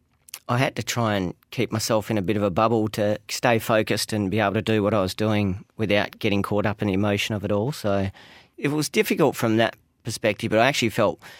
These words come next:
most comfortable when I got on the horse and away from people. It was like I had the fence or a barrier between me and the rest that was going on. So.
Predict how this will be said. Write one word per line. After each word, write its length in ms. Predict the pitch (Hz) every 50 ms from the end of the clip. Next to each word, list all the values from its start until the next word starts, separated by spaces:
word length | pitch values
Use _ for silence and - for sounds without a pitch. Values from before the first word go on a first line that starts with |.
| - - - - _ _
most 240 | 113 123 117 - -
comfortable 360 | - 123 120 - - 120 107
when 140 | 107 110 98
I 60 | 107
got 120 | 98 101
on 140 | 95 107 110
the 100 | 110 110
horse 320 | 101 113 107 120 120 - -
and 80 | 104
away 220 | 101 101 107 107 107
from 160 | - - 110
people. 380 | - 117 113 117 - - 233 254
It 260 | 277 _ _ _ _
was 120 | - 101
like 200 | 120 117 113 -
I 60 | 104 90
had 260 | 110 107 98 87 - _ _ _ _ _ _ _ _ _ _ _
the 80 | 117
fence 380 | 110 - 123 120 117 113 - -
or 320 | 117 107 104 101 98 104 - _ _ _ _ _ _
a 80 | - 107
barrier 340 | 87 110 110 113 110 107 107
between 560 | 107 - - - 120 110 110 104 104 101 - _ _ _
me 180 | 117 113 113
and 100 | 113 104
the 60 | 98 95
rest 200 | 110 104 - -
that 80 | -
was 180 | - 113 101 -
going 320 | - 104 104 104 95 98
on. 220 | 98 101 110 139 147
So. 340 | - - 90 92 104 95